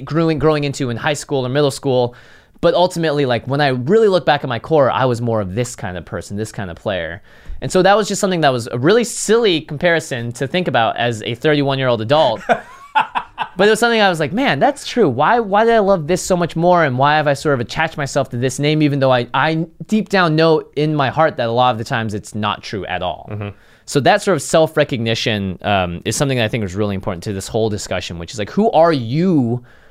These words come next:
Speaker 1: Why do you play the colors you play? Why do you play the kind of decks you wanna play?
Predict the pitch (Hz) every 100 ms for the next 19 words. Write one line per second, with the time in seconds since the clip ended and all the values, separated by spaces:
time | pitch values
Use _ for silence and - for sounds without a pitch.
0 | _ _ 110 151 175 180 180 160 - 147
1 | 139 127 156 135 143 196 196 208 180 -
2 | 160 147 117 156 160 139 117 101 95 113
3 | 92 92